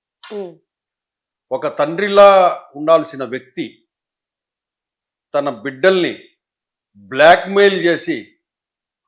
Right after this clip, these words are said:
Speaker 2: ఆస్తులు ఎలా రాయించుకుంటారో,
Speaker 1: ఉమ్.
Speaker 2: అట్లాగే ఆ కాకినాడ పోర్టు and సెజ్ వ్యవహారం నడిచింది.
Speaker 1: ఉమ్.
Speaker 2: అంటే నేను చెప్పేది మీకు అర్థమవుతుంటుంది.
Speaker 1: అవును.
Speaker 2: గత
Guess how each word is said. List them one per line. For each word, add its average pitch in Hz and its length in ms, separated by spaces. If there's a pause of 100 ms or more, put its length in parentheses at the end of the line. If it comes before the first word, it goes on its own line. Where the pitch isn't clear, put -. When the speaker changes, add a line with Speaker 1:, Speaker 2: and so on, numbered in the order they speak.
Speaker 2:
ఆస్తులు 139 340
ఎలా 120 240
రాయించుకుంటారో, 101 920 (320)
Speaker 1:
ఉమ్. 190 280 (600)
Speaker 2:
అట్లాగే 185 540 (460)
ఆ 143 80 (360)
కాకినాడ 175 480
పోర్టు 151 720
and 147 160
సెజ్ 156 420
వ్యవహారం 120 560
నడిచింది. - 380 (540)
Speaker 1:
ఉమ్. 185 220 (1200)
Speaker 2:
అంటే 135 240
నేను 135 200
చెప్పేది 147 380
మీకు 127 200
అర్థమవుతుంటుంది. 113 840
Speaker 1:
అవును. 175 240 (320)
Speaker 2:
గత 127 100